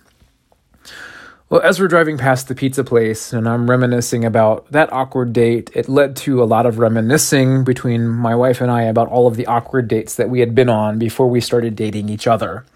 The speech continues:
I realized, like, there's two different ways you can look back on your dating history. One way is you could look back with a lot of shame <laughs> and a lot of regret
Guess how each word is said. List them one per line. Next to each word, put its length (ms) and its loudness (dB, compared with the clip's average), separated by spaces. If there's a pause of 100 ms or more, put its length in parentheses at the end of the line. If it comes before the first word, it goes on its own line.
(1400)
I 80 4
realized, 680 0
like, 280 -2
there's 240 -2
two 200 -4
different 280 2
ways 300 2
you 100 -2
can 160 2
look 160 2
back 360 -2 (180)
on 160 0
your 160 4
dating 480 2
history. 640 -8 (1300)
One 340 4
way 260 2
is 260 0
you 100 0
could 160 2
look 140 0
back 300 0
with 100 -6
a 40 6
lot 160 0
of 100 -8
shame 500 -4 (100)
<laughs> 80 -20
and 220 4
a 60 6
lot 180 0
of 120 -6
regret 500 0